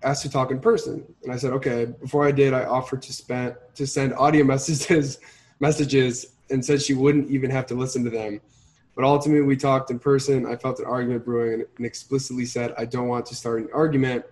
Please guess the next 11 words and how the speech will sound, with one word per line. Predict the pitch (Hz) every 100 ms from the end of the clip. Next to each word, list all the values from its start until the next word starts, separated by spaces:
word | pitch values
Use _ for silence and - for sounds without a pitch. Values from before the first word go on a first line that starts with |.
| _ _ _ _ _ -
And | 127
when | 123
I | 120
said | - 139
that, | 131 123 113
we | 120
just | 117 -
completely | 110 - 117 113
stopped | - 110 -
talking. | 113 107 - 135
So, | - 131 120 110